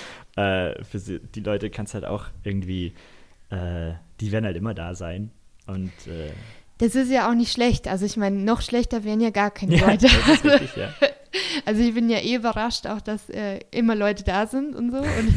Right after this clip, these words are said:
Speaker 1: <laughs>
Speaker 2: freu mich immer, wenn's gemischter ist dann.
Speaker 1: Mhm.
Speaker 2: Aber, ähm, ja, also Abo-Publikum ist halt Wahnsinn. Da kannst halt echt, also wenn die das Abo wegen jemand ganz anderem gekauft haben und so, dann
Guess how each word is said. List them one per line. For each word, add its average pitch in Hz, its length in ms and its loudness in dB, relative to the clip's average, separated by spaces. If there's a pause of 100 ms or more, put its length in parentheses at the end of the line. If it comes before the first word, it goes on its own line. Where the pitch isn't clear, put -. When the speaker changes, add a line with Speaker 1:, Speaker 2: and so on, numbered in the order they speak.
(160)
Speaker 1:
<laughs> - 200 -20
Speaker 2:
freu 220 220 2
mich 233 160 -2
immer, 226 240 0
wenn's 208 380 -2
gemischter 233 520 2
ist - 300 -6
dann. 233 180 -2
Speaker 1:
Mhm. 240 60 -4
Speaker 2:
Aber, 196 440 -2
ähm, 196 360 -2 (1000)
ja, 202 240 2
also 185 200 -2
Abo-Publikum 202 720 -2
ist - 240 -8
halt 190 140 -8 (280)
Wahnsinn. 180 600 -4
Da 180 260 -8 (260)
kannst 196 240 -4
halt 190 160 -2
echt, - 400 -8
also 190 240 -6
wenn 190 160 -2
die 196 120 -2
das 190 160 -4
Abo 190 320 -4
wegen 202 240 -2
jemand 190 280 -4
ganz 190 160 -4
anderem 208 360 -4
gekauft 220 440 -8
haben 233 220 -2
und 226 140 -2
so, 240 200 -2
dann 208 300 -4